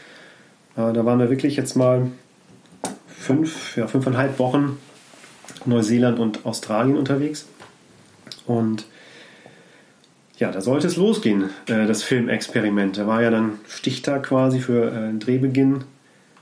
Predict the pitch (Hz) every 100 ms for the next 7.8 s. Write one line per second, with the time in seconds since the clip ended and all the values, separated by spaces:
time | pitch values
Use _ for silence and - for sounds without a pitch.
0 | _ _ _ - 127 127 120 117 117 -
1 | _ - 113 120 135 135 135 - - 123
2 | 117 113 110 113 123 127 131 127 117 113
3 | 110 110 107 104 107 107 _ - - -
4 | - _ _ _ _ _ _ _ _ _
5 | _ _ _ _ _ _ 117 - - 147
6 | 151 123 127 120 120 - 139 151 - 127
7 | 120 117 110 120 113 120 - -